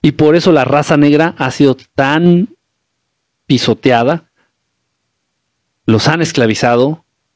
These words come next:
los han ninguneado, los han hecho, eh, sen-, los han, los han tratado de lo peor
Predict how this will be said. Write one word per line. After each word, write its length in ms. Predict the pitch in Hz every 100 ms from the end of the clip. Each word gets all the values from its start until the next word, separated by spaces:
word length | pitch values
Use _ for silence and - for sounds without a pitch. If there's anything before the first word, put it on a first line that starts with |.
| -
los 240 | 104 -
han 180 | 143 180
ninguneado, 840 | 185 151 127 120 123 123 135 165 _ _ -
los 220 | 123 120
han 160 | 170 190
hecho, 460 | 185 180 156 135
eh, 180 | 123 113
sen-, 360 | - 123 123 - - 127 147 135
los 260 | 147 143
han, 160 | 180 175
los 240 | 170 165
han 260 | 185 202 294
tratado 560 | 277 202 - 208 226 202
de 120 | 165
lo 160 | 147
peor 600 | - 165 170 214 349 -